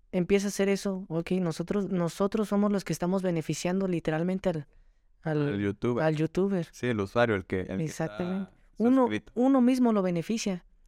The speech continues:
Speaker 1: Es como, es como, por ejemplo, este, cuando hacen lo de las campañas políticas y todo eso, que primero le, o sea, eligen a uno como presidente y luego le están tirando.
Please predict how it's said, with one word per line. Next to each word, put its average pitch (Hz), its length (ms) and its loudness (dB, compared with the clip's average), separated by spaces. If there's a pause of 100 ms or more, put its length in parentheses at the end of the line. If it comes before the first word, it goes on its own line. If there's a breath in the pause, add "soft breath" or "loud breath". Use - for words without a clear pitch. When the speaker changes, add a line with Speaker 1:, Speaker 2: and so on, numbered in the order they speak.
(140)
Speaker 1:
Es 185 160 0
como, 214 260 2
es 175 160 -2
como, 226 220 4
por 180 120 0
ejemplo, 196 440 2
este, 143 580 -2 (460)
cuando 165 260 2
hacen 170 240 2
lo 208 60 4
de 190 100 2
las 160 140 -4
campañas 170 400 -2
políticas 170 500 0
y 151 60 -2
todo 165 160 2
eso, 170 200 -4 (920)
que 170 320 2
primero 180 360 2
le, 160 520 0 (140)
o 160 120 -2
sea, 175 380 0 (560)
eligen 196 360 4
a 214 60 4
uno 226 220 4
como 220 200 2
presidente 208 460 0
y - 20 0
luego 196 180 2
le 196 80 2
están 180 220 -2
tirando. 190 460 0